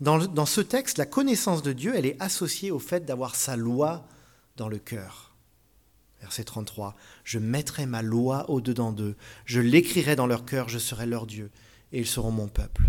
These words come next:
Comme si Dieu disait, « Ça sera plus nécessaire que je leur donne une loi extérieure, parce qu'ils me connaîtront. Ils sauront qui je suis, ils sauront ce qu'est ma volonté.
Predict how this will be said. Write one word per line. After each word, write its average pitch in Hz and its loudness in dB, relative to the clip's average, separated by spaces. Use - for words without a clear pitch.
Comme 220 -4
si 185 -4
Dieu 170 0
disait, « 180 -4
Ça - -10
sera 196 -8
plus 254 -4
nécessaire 208 -2
que 147 -4
je 135 -4
leur 143 0
donne 151 0
une 127 -4
loi 139 -2
extérieure, 175 0
parce - -4
qu'ils 185 -6
me 139 -4
connaîtront. 147 -8
Ils 165 -6
sauront 226 -2
qui 135 -10
je 123 -10
suis, 113 -10
ils 185 -4
sauront 233 0
ce 170 -2
qu'est 143 -4
ma 120 -4
volonté. 107 -10